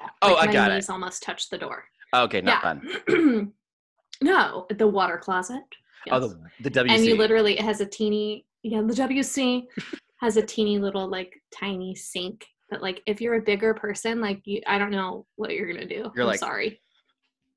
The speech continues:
Speaker 1: like,
Speaker 2: <laughs> Just
Speaker 1: trying to
Speaker 2: splat.
Speaker 1: shower.
Speaker 2: You're like, "Whew, get heated
Speaker 1: Yeah.
Speaker 2: in here."
Speaker 1: <laughs>
Speaker 2: Yeah.
Speaker 1: Yeah.
Speaker 2: <clears throat> Pretty much.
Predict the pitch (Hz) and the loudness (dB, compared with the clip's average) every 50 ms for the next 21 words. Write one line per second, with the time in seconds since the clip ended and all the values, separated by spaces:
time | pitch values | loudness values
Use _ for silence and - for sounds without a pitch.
0 | _ - - - - - 110 - - - - - 233 226 - - 185 151 147 151 | _ 0 2 4 4 4 2 2 2 2 4 4 2 -2 2 4 4 4 4 4
1 | 147 - - - 185 190 123 117 113 - - 220 - 208 214 - - 605 - - | 0 0 2 2 4 4 4 4 6 8 8 8 8 6 6 4 4 4 4 2
2 | - _ _ - - 427 - - - 302 339 - 113 98 - 185 190 202 262 320 | -2 _ _ -8 -8 -8 -8 -8 -6 -2 2 4 4 4 4 0 -2 -2 2 4
3 | - - 440 466 339 - - 269 214 175 - - - - - 233 208 190 - - | 4 6 4 2 0 -2 0 2 2 2 0 -4 -10 -6 0 0 0 0 0 -4
4 | - 269 294 415 466 466 466 - 359 359 320 269 220 - - - 262 240 214 180 | -6 -2 2 2 2 2 4 6 6 8 8 6 2 0 -4 -2 0 2 2 2
5 | 165 - - | 0 -2 -8